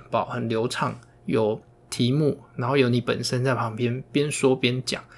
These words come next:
把你的履历、你想表达的东西在简报里面很清楚的表达，再配上你的言语，这个其实就是，呃，你想要的嘛，你想要让人家认识你，觉得你很棒嘛。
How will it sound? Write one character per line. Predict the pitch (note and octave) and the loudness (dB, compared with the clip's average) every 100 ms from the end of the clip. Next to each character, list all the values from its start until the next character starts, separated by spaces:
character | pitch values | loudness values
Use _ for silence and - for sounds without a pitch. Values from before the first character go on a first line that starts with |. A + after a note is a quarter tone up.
| - - - - | -20 -20 -20 -2
把 | B2 D3 | 2 2
你 | F3 B2 | 2 4
的 | A#2 | 2
履 | A2+ G#2+ | 2 2
历、 | C3+ C3+ | 4 4
你 | A2+ | 4
想 | A#2 A2 A#2 | 0 -2 -2
表 | - - | -2 0
达 | B1 C#2 | 0 -2
的 | |
东 | D#2+ G2 A#2 | -4 -4 -4
西 | - A2 B2+ - _ - - - - - - | -4 -4 -4 -10 _ -20 -20 -20 -20 -20 -2
在 | D#3+ C#3+ | 0 2
简 | A#2+ G#2 | 0 0
报 | B2+ A2+ | 2 2
里 | - | 0
面 | A2 A2 - - - - _ - - - | -6 -6 -8 -20 -20 -20 _ -20 -20 -2
很 | C3 | 0
清 | A#2 D3 | 2 2
楚 | D3 G#2+ | 2 -2
的 | |
表 | - A#1 | -2 -4
达， | - - | -4 -6
再 | C3+ | -2
配 | C#3 D3+ | 0 2
上 | D3+ A#2+ | 4 2
你 | |
的 | F#2 | 2
言 | G2+ F#2+ G#2+ | -2 -2 -2
语， | A2+ - - - - - - - | -4 -8 -14 -20 -20 -20 -20 4
这 | G3+ | 6
个 | E3 | 8
其 | - - A2+ | 6 2 0
实 | A2+ G#2+ | -2 -2
就 | A#2 A#2 | 0 0
是， | - A#2+ A2 F#2+ F#2 - - - - | 0 0 -2 -4 -6 -12 -18 -20 -10
呃， | - F2 | -2 -2
你 | G2 A#2+ A#2+ | 0 2 4
想 | A2+ G#2 | 4 2
要 | A#2+ G2+ | 2 0
的 | - | -2
嘛， | - - | -8 -2
你 | |
想 | C#3 B2 | 4 6
要 | |
让 | C#3+ C3+ | 6 6
人 | |
家 | A#2+ | 6
认 | C#3 C3 | 6 6
识 | G#2+ B2 | 4 0
你， | G#2+ F#2 | -2 -2
觉 | - A2+ | -2 -2
得 | |
你 | A#2 B2 | 0 0
很 | B2 - | 0 -2
棒 | B2+ G#2 - | 2 2 0
嘛。 | - | -10